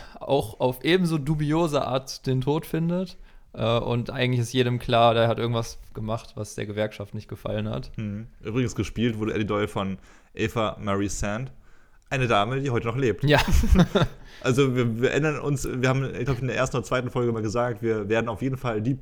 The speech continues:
Speaker 2: Per-, Personen oder die Personen, die noch leben, äh, die, die Personen noch, die noch leben, in den Podcast holen mit irgendeiner Stimme oder sowas.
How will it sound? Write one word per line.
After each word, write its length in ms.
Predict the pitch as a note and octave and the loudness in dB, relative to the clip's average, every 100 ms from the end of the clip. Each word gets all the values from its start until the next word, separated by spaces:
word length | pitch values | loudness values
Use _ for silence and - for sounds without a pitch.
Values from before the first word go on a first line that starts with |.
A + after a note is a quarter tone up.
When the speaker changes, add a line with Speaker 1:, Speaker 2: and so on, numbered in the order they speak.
| - | -6
Speaker 2:
Per-, 240 | - B2 A#2 | -4 2 2
Personen 720 | A#2+ A#2 G2+ B2+ C3 G#2+ B2+ | 2 0 2 2 2 0 -4
oder 140 | - | -6
die 240 | G#2 A2 - | -6 -6 -8
Personen, 420 | - A2 G#2+ A2+ | -6 -4 -4 -4
die 140 | A2 | -4
noch 160 | G#2 F#2 | -4 -4
leben, 500 | G2+ A2 A#2+ A2 A#2+ - - - - | 0 0 0 -2 -12 -16 -20 -20 -12
äh, 120 | - F#2+ | -6 -2
die, 140 | G#2 | -2
die 160 | G2 F#2+ | -2 -2
Personen 240 | A2+ A#2 | -2 -2
noch, 80 | A2 | -4
die 80 | A2 | -4
noch 160 | G2+ | -4
leben, 300 | G#2 A2+ A2+ - | 0 0 -2 -6
in 80 | |
den 120 | A#2 G2 | -4 0
Podcast 420 | B2+ B2+ G#2 - | 0 0 -6 -4
holen 240 | G2+ G#2+ | -4 -4
mit 80 | G#2+ | -4
irgendeiner 240 | G#2+ A2+ G#2 | -6 -6 -6
Stimme 260 | - A#2 | -6 -6
oder 180 | G2+ F#2 | -4 -4
sowas. 340 | F#2 G2+ A2+ | -4 -6 -8